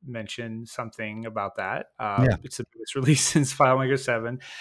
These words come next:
Speaker 2: Yeah.
Speaker 1: but you also said that about FileMaker sixteen. So, I mean,
Speaker 2: <laughs>
Speaker 1: can they, can they
Speaker 2: Hmm.
Speaker 1: always have the biggest releases? I mean,
Speaker 2: Sure,
Speaker 1: is
Speaker 2: that,
Speaker 1: every
Speaker 2: that would be
Speaker 1: release
Speaker 2: the
Speaker 1: gonna be
Speaker 2: best.
Speaker 1: huge?
Speaker 2: That would be the best, right? Every release being the best one since,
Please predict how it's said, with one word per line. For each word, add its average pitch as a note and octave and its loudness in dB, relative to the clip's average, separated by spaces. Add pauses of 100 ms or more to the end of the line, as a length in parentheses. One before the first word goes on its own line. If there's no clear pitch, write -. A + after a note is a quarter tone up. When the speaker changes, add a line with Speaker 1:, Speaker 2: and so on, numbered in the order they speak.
Speaker 2:
Yeah. A#2+ 10
Speaker 1:
but E2 6
you G#3+ 8
also G3+ 6
said E3+ 8
that C#3+ 10
about C3 4
FileMaker C3+ 4
sixteen. A#2 -4
So, A#2+ -2
I C#3+ 6
mean, D3 6
Speaker 2:
<laughs> - -2
Speaker 1:
can F3 2
they, E3+ 4 (440)
can E3+ 8
they F3 6
Speaker 2:
Hmm. C#3+ 8
Speaker 1:
always F#3+ 10
have E3 6
the D3+ 2
biggest C#3+ 0
releases? D#3 0
I - -4
mean, C#3 0
Speaker 2:
Sure, C3+ 8
Speaker 1:
is F#3+ 10
Speaker 2:
that, B2+ 4 (340)
Speaker 1:
every D#3 4
Speaker 2:
that D#3 8
would D3 10
be D#3+ 8
Speaker 1:
release D#3+ 8
Speaker 2:
the A#2 6
Speaker 1:
gonna C#3+ 6
be D#3+ 10
Speaker 2:
best. - 4
Speaker 1:
huge? F3+ 2 (380)
Speaker 2:
That A#2+ 4
would B2+ 4
be A#2 6
the G2 0
best, A#2+ 4
right? G2 2
Every G2+ -2
release G#2 -2
being G2+ -2
the F#2 -4
best F#2 -4
one F#2 -2
since, - -10